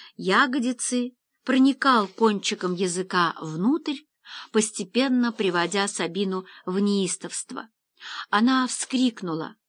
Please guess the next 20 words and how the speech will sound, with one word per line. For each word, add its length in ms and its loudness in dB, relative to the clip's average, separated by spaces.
Мел 440 4
нежно 600 2
уложил 540 -2
ее 300 -2
на 120 -4
пушистый 580 -6
ковер 380 -4
гостиной 800 -2
и 80 0
опять 540 0
принялся 640 -2
распалять 680 -4
пальцами 760 -4
и 80 -4
языком. 760 -4
Затем 440 0
он 140 2
вошел 500 2
в 60 -6
нее, 440 0